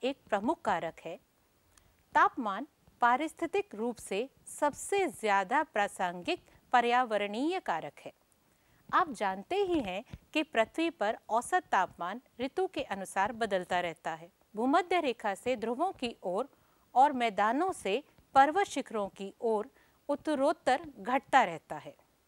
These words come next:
ध्रुवीय क्षेत्रों में उच्च तुंगता, अंग्रेजी में एल्टीट्यूड वाले क्षेत्रों में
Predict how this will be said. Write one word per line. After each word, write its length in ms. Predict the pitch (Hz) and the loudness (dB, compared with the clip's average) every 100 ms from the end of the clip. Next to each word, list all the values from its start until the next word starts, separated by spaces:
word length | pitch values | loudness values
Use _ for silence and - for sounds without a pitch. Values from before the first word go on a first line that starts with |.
| _ _ - | _ _ -10
ध्रुवीय 500 | 175 220 254 370 415 | -4 -2 2 2 0
क्षेत्रों 480 | - 208 - 190 180 | -2 -4 -2 -6 -6
में 280 | 180 226 - _ - | -6 -8 -10 _ -4
उच्च 240 | 359 - | -4 -2
तुंगता, 460 | 294 269 196 - 214 | -2 -2 -4 0 0
अंग्रेजी 560 | - 214 226 226 202 185 | 0 -2 0 0 -2 -4
में 160 | 208 - | -4 0
एल्टीट्यूड 520 | 220 240 311 392 403 | -2 -2 -4 -2 -2
वाले 320 | 311 190 175 185 | 0 -2 -2 -6
क्षेत्रों 480 | - 170 - 170 | -8 -10 -8 -8
में 280 | 165 170 320 | -6 -6 -6